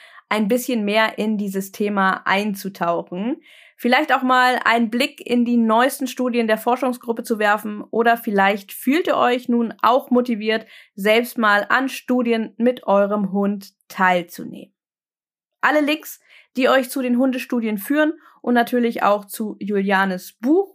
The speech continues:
oder auch zu uns, wenn ihr euch mit uns noch weiter über diese Folge austauschen wollt, findet ihr in der Beschreibung in den Shownotes dieser Folge.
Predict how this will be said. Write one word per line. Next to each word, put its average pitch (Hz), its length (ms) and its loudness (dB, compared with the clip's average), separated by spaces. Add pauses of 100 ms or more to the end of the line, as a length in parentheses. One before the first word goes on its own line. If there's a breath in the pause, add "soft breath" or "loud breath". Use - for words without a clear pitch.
oder 254 440 2 (120)
auch 208 160 -2
zu - 200 -10
uns, - 380 -2 (280 loud breath)
wenn 220 180 2
ihr 226 100 2
euch 214 220 2
mit 220 140 -2
uns 214 240 -4
noch 196 200 -2
weiter 214 340 2
über 196 180 0
diese 185 200 -4
Folge 180 340 0
austauschen 190 540 -4
wollt, 214 380 -2
findet 277 400 -4
ihr 240 220 0
in 254 120 -2
der 277 100 2
Beschreibung 196 680 0 (260 loud breath)
in 240 240 2
den 233 220 0
Shownotes 190 840 -4
dieser 185 600 -2 (120)
Folge. 151 640 -4